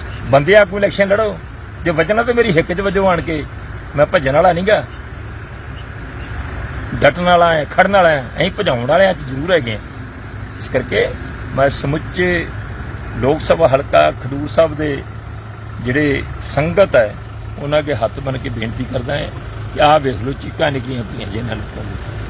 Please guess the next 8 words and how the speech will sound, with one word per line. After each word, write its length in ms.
ਤੇ 60
ਚੀਕਾਂ 360
ਤੁਹਾਡੇ 280
ਸਿਰ 160
'ਤੇ 160
ਨਿਕਲੀਆਂ 360
ਹੈ। 60
ਹਾਂਜੀ, 260